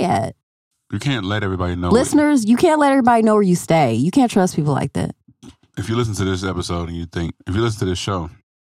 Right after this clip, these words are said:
Speaker 2: and you let people know where you at and what you do, I don't think people listen, I don't think I attract those people.
Speaker 1: I mean, just in case.
Speaker 2: Like, like, for real. Like, if you listen to, like, Horrible Decisions,
Speaker 1: Mm-hmm.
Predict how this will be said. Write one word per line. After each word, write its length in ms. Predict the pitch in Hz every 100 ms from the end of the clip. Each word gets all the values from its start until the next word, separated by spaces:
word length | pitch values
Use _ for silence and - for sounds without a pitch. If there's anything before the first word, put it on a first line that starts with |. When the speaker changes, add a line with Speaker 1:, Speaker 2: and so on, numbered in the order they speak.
| _ _ _ _ _ _ -
Speaker 2:
and 80 | 92
you 80 | 104
let 100 | 95
people 220 | 92 87
know 160 | 85 85
where 180 | 80 85
you 220 | 80 85
at 160 | 87 85
and 80 |
what 140 | 82 82
you 40 |
do, 240 | 80 87 78
I 140 | - 139
don't 120 | 175
think 140 | 160 139
people 160 | 107
listen, 180 | 113 113
I 80 | -
don't 160 | 131 139
think 220 | 131 - -
I 160 | 110
attract 300 | 101 113 107
those 140 | 95 92
people. 440 | 110 101 - - _ - - - - _ _ _ _ -
Speaker 1:
I 120 | 185
mean, 180 | 233 220
just 200 | 180 -
in 120 | 359
case. 500 | 349 427 349 - -
Speaker 2:
Like, 200 | 208 113 -
like, 200 | - 107
for 100 | 107
real. 220 | 110 120 90
Like, 180 | 92
if 80 | 92
you 80 | 123
listen 220 | 143 131
to, 120 | 113
like, 300 | 110 101 92 - _ _ _ _ _ _ _ _ _ _ _ -
Horrible 300 | - 113 104
Decisions, 800 | 104 - 101 90 92 87 85 -
Speaker 1:
Mm-hmm. 340 | 190 196 214